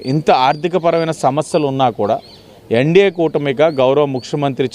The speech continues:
చంద్రబాబు నాయుడు గారు, ఉప ముఖ్యమంత్రి పవన్ కళ్యాణ్ గారు ఇచ్చిన హామీని నిలబెట్టుకుంటూ, కేంద్రం నరేంద్ర మోడీ యొక్క సహకారంతో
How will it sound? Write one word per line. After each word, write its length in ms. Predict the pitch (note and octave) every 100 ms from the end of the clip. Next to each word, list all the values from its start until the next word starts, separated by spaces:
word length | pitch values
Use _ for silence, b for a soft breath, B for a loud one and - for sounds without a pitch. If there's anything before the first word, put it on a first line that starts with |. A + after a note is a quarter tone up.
| A#2+
చంద్రబాబు 400 | A#2+ C3+ C3+ C3+
నాయుడు 260 | C3+ B2+
గారు, 160 | C3+ D3
ఉప 160 | A2+
ముఖ్యమంత్రి 600 | C3+ C3 - C#3 B2+ B2
పవన్ 320 | B2+ A2+ A#2+ A#2+
కళ్యాణ్ 360 | B2+ B2+ B2
గారు 200 | B2 A2+ G2+ B B B
ఇచ్చిన 360 | C3 C3+ A3+ G#3+
హామీని 400 | F3 D#3 D#3 E3
నిలబెట్టుకుంటూ, 800 | C#3+ C3+ C3 B2+ B2+ C3 B2 D3+ - - B B -
కేంద్రం 400 | - D#3+ F3 F3
నరేంద్ర 380 | D3+ C#3 D3+ D3+
మోడీ 220 | D3+ D3
యొక్క 200 | D3 C#3
సహకారంతో 880 | C#3 B2+ A#2+ A#2+ D3+ C#3+ C3 C#3+ B2